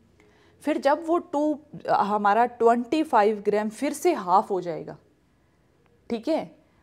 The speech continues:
ट्वेल्व एंड हाफ, ट्वेल्व पॉइंट फ़ाइव ग्राम, तब हम बोलेंगे उसको कि इसकी थर्ड हाफ लाइफ पूरी हो चुकी है।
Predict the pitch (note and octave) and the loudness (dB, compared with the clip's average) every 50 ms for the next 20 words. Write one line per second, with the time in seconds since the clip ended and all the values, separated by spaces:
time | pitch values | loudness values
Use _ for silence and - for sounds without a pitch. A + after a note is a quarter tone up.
0 | _ _ - A3 A3 A3+ B3 B3 C4 B3 A3 F#3 F#3+ E3 D#3 D#3+ - - _ _ | _ _ 2 4 6 6 6 4 0 -4 -4 -4 -4 -4 -4 -4 -6 -14 _ _
1 | _ _ _ _ _ _ _ _ _ - A3+ A#3 B3 C4+ C#4 A#3+ - A3+ G#3+ G#3+ | _ _ _ _ _ _ _ _ _ 2 4 4 4 4 0 -4 -2 0 2 2
2 | A3+ B3 G#3+ - - - - - - - - A3 F#3+ F#3 F#3+ G#3 F#3 F3 F3 D#3 | 2 0 -4 -8 -16 -18 -20 -20 -20 -4 2 4 6 6 6 4 0 -4 -6 -8
3 | D3+ E3 D#3+ - - A#3+ B3 A#3 A#3 A#3 C4 A#3+ A3 G3+ F#3+ F#3 F#3+ G3+ G#3+ G#3 | -10 -12 -14 -2 2 4 4 4 2 0 -2 -2 0 2 0 2 0 -2 -2 -2
4 | G3+ G3 G3 - - A3+ A#3 - A#3+ - - - G#3 - - A#3 B3 A#3+ - - | -4 -4 -4 -6 -8 -8 -8 -6 -8 -10 -10 -10 -12 -10 -10 -10 -10 -10 -10 -8
5 | - B3 B3 C#4+ D4+ D4 A3+ G3+ F3+ F3+ G3+ - G#3 F#3 F3+ G3+ - - - F#3+ | -4 0 2 2 2 2 0 2 2 2 2 0 -2 -4 -4 -4 -6 -10 -10 -10
6 | F#3 F3+ F#3+ F3+ D#3 - - - - - - - | -8 -8 -8 -8 -10 -10 -12 -18 -18 -20 -20 -20